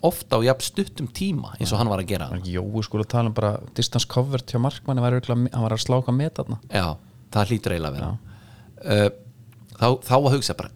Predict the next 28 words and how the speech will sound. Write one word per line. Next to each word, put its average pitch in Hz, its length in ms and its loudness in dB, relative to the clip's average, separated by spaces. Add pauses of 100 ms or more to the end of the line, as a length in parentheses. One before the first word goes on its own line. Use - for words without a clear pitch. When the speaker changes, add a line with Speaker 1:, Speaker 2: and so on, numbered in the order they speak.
Speaker 1:
er 135 160 2
þetta 165 220 -6
að 123 80 -4
fara 123 100 -6
að - 60 -18
ganga? 180 400 -8 (260)
En - 80 -4
svo 127 140 4
náttúrulega 131 180 0
Speaker 2:
Já. 156 80 4
Speaker 1:
gerðist, 147 340 4
gerðist 147 300 4
það 131 160 4
ekki - 220 -6 (320)
og 120 340 6 (400)
það 123 80 2
er 139 140 4
alltaf 170 260 -2
gott 196 220 2
að 190 80 2
vera 185 100 2
vitur 190 160 2
eftir 85 220 -4
á. - 20 -12 (1700)
Og 110 160 0
hefur 127 180 4
ekki 135 160 4
Andy 160 380 0